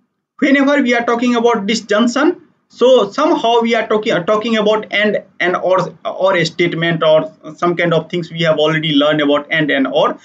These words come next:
So similar kind of things we are talking here. So whenever we are talking about disjunction of two sentences or two proposition, then at that time we are going to use this symbol. So this is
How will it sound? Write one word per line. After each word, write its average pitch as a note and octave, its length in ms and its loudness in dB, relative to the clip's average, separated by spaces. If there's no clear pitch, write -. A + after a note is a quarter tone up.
So G#3 120 -2
similar C4 380 4
kind G#3+ 200 0
of G3+ 160 0
things G3+ 240 -4
we F3+ 100 -2
are E3 100 0
talking C#3 360 -2
here. G#2+ 280 -6
So C4+ 600 2
whenever C#4+ 420 2
we C4 140 2
are C4 140 -2
talking A#3+ 340 -2
about A3+ 340 0
disjunction A3+ 640 -2
of F3+ 300 -2
two A3 320 -6
sentences G3 920 -2
or E3+ 240 -2
two A3+ 160 -4
proposition, F#3+ 840 -2
then B3 400 -2
at A3+ 340 -4
that G3+ 200 -2
time G#3+ 220 -2
we G#3 120 -2
are G3 140 0
going G3 300 0
to G3+ 80 -8
use F3+ 280 -6
this E3 240 -4
symbol. A#2+ 420 0
So C4+ 380 2
this G3 180 -4
is A#3 140 0